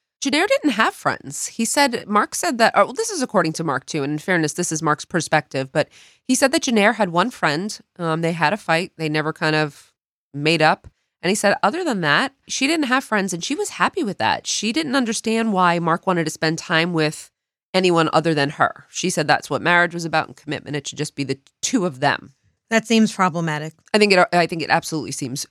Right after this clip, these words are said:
Speaker 1: problematic, and it's isolating behavior, which is not healthy. You need other social bonds and social attachments. Mark said that Jennair was also close to being a hoarder, if you recall that. She had stacks of magazines,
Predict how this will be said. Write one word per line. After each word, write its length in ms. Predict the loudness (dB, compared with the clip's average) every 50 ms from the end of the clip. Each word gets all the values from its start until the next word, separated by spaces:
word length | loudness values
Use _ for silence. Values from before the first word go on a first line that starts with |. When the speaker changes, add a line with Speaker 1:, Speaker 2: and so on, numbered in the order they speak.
| _ _ -2
Speaker 1:
problematic, 640 | 2 2 2 2 0 -2 -2 -2 -2 -4 -6 -6 -6
and 120 | -4 -4 -4
it's 100 | -4 0 0
isolating 540 | 2 2 2 0 -2 -4 -4 -4 -4 -4 -4
behavior, 420 | -4 -4 -2 -2 -2 -2 -2 -4
which 240 | -2 -4 -6 -4 -4
is 140 | -6 -4 0
not 240 | 2 2 2 2 0
healthy. 300 | -6 -8 -6 -6 -6 -4
You 80 | -2 -2
need 160 | 0 0 0
other 180 | 0 -2 -2 -6
social 380 | -2 -2 -2 -2 -2 -4 -4
bonds 360 | -2 2 2 2 2 2 -2
and 140 | -2 -4 -2
social 320 | -2 -4 -4 -4 -2 -4 -4
attachments. 720 | -4 0 0 0 0 -2 -2 -6 -4 -4 -4 -6 -6 -6 _ -14 -20 -20 -20 _ _ _ 0
Mark 220 | 2 2 2 2 0
said 160 | -6 -6 -4
that 100 | -6 -4
Jennair 260 | -2 2 2 2 4
was 140 | 2 2 0
also 260 | -2 -2 -2 -4 -6
close 640 | -8 -8 -14 -14 -6 -2 0 0 0 0 -2 -4 -4
to 140 | -4 -4 -2
being 420 | 0 0 2 2 2 2 0 -2 -2
a 60 | -4
hoarder, 600 | -6 -6 -6 -2 0 2 2 2 2 0 0 -2 -6 -10
if 140 | -8 -2 0
you 80 | 0
recall 340 | 0 0 -2 0 2 2 4
that. 260 | 4 2 2 0 -2 _ _ _ _ _ _ _ _ _ -8
She 140 | -2 0
had 100 | 0 0
stacks 420 | 0 -2 0 0 0 0 0 -4 -6
of 80 | -2
magazines, 1200 | -2 0 0 0 0 -2 -2 -6 -6 -4 -4 -2 -2 0 0 0 -2 -2 -2 -2 -4 -4 -6 -8